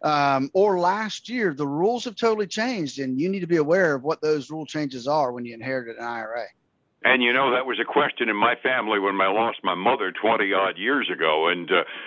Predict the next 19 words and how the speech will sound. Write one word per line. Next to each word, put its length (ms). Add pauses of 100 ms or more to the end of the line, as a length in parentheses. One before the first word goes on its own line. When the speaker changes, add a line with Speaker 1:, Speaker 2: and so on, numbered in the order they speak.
(220)
Speaker 2:
uh, 240
my 200
heirs 380
will 140
have 200
to 180
address 300 (100)
that 180
as 160
well. 300
If 80
you've 140
got 180
an 80
I 160
R 340
A 160
that's, 340
uh, 120